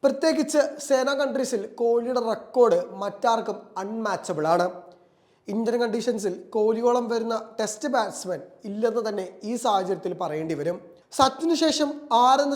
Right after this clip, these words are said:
ചോദ്യത്തിന് പലരും നൽകിയ ഉത്തരം വിരാട് കോഹ്ലി എന്ന് തന്നെയാണ്. അതേ ക്വാളിറ്റി മറ്റുള്ളവർക്ക് മുന്നിൽ കാഴ്ചവെച്ചുകൊണ്ടാണ് കോഹ്ലി ഇത്രത്തോളം ടെസ്റ്റ് കരിയറെ മുന്നോട്ട് കൊണ്ടുപോയതും. വിരാട് കോഹ്ലി എന്നത്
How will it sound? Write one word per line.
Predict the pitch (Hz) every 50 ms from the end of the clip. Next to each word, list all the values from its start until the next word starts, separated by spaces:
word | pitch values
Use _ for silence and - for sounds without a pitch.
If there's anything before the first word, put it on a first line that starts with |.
| 277 285
ചോദ്യത്തിന് | 262 240 202 240 214 226 240 202 170 175 - - - - -
പലരും | 226 226 247 262 269 269
നൽകിയ | 262 247 214 240 247 247
ഉത്തരം | 247 240 226 202 185 190 - - 170
വിരാട് | 214 220 214 214 226 220 -
കോഹ്ലി | 254 247 233 233 214
എന്ന് | 214 226 220 214
തന്നെയാണ്. | 185 185 190 180 170 165 170 175 175 - - - - _ _ _ _ _ _ _ - 180 185
അതേ | 180 180 240 247 - -
ക്വാളിറ്റി | 240 233 220 226 240 247 240 - 220 196 196 208
മറ്റുള്ളവർക്ക് | 202 202 202 - 226 226 226 226 226 233 220
മുന്നിൽ | 226 226 226 220 226 - 226
കാഴ്ചവെച്ചുകൊണ്ടാണ് | 214 208 220 220 220 226 254 240 233 - 247 247 233 226 233 202 185 170 - - - - - 269
കോഹ്ലി | 269 269 269 269 262 - - - 220 -
ഇത്രത്തോളം | - 254 226 220 247 254 247 214 185 - - - - -
ടെസ്റ്റ് | 233 220 - - - 247 269
കരിയറെ | 240 233 220 214 208 196 175 180
മുന്നോട്ട് | 185 185 190 196 196 165 165 -
കൊണ്ടുപോയതും. | 151 147 156 165 175 185 190 190 208 220 214 - - - 175
വിരാട് | 208 220 202 214 214 214 - 240
കോഹ്ലി | 240 220 233 233
എന്നത് | 226 220 202 180